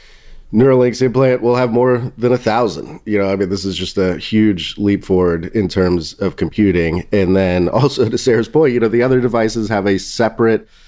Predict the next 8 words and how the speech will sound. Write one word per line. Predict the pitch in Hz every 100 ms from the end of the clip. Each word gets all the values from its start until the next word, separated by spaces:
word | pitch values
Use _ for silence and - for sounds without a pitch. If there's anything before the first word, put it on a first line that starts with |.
| - - - -
very | 95 101 117 143
large | 120 110 120 117 104 -
hardware | - 120 156 127 98
unit | 98 98 98 -
that | 98
contains | 80 104 101 98 98 82
the | 98
battery, | 80 82 95 101 - 98 98